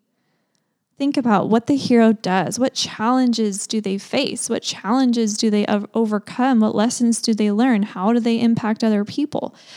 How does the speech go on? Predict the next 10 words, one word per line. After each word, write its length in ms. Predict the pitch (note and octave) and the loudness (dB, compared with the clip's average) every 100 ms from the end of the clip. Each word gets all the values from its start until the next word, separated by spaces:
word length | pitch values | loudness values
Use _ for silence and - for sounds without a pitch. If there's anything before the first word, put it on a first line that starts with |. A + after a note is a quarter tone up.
| - - | -16 -2
How 160 | A#3+ | 2
does 180 | C#4+ B3 | 2 0
the 80 | B3+ | -2
story 500 | - - B3 C4+ B3 | -4 -2 0 0 0
end? 400 | G3+ G3+ A#3+ - _ _ _ _ _ _ _ _ _ _ _ _ _ _ _ _ _ _ _ _ | 0 -4 -6 -10 _ _ _ _ _ _ _ _ _ _ _ _ _ _ _ _ _ _ _ _
So 320 | - - C4 A#3+ | -12 -2 2 4
what 340 | A#3 C4+ - | 2 0 -2
needs 300 | C4+ C4+ - | -2 -2 -2
to 80 | B3 | -6
happen 540 | - G#3 G3+ F#3+ G#3 | -2 -2 -2 -4 -6